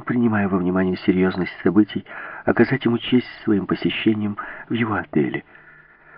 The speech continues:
Он очень сожалеет, что вынужден просить вас об этом, но врач запретил ему вставать с постели. Вот свидетельство от врача.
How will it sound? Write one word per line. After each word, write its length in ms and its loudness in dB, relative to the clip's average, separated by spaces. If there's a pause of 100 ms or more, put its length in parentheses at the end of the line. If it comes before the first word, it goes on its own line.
(200)
Он 160 10
очень 240 2
сожалеет, 520 6
что 200 2
вынужден 420 2
просить 440 -2
вас 120 -10
об 120 -2
этом, 220 -2
но 80 4
врач 280 0 (380)
запретил 520 4
ему 160 -2
вставать 360 -4
с 60 -20
постели. 560 -4 (720)
Вот 500 -10 (180)
свидетельство 760 -4
от 160 -8
врача. 420 -8